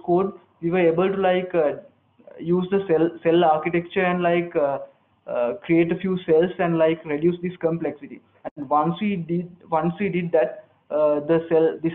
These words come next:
this set of microservices within the cell architecture looks like, looked like this.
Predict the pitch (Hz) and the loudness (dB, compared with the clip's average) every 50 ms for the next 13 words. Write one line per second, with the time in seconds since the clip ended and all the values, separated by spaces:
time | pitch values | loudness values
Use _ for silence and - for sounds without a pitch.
0 | - - 156 165 170 170 - 165 - - - - - 160 175 170 180 175 156 151 | -6 -4 -4 -4 -4 -4 -10 -12 -12 -12 -14 -6 -6 -4 -4 -4 -2 0 0 0
1 | 151 151 165 185 180 180 175 175 190 190 190 - - _ - _ _ _ - - | -2 -2 -2 0 2 2 2 0 -2 -4 -4 -8 -18 _ -20 _ _ _ -20 -12
2 | 147 147 - 180 185 190 196 190 185 170 165 170 175 175 175 175 175 175 175 175 | -12 -6 -2 0 2 2 0 2 2 2 4 4 4 4 2 0 -2 -2 -4 -4
3 | - - 185 185 170 160 151 147 - - _ - - - _ _ _ _ - - | -4 -2 0 0 0 0 -2 -4 -8 -12 _ -20 -20 -20 _ _ _ _ -8 -2
4 | 151 147 143 - - - 143 160 156 - - 175 156 147 147 147 147 139 | -2 -2 -2 -2 -8 -8 -4 -4 -4 -4 0 0 0 0 0 -2 -6 -6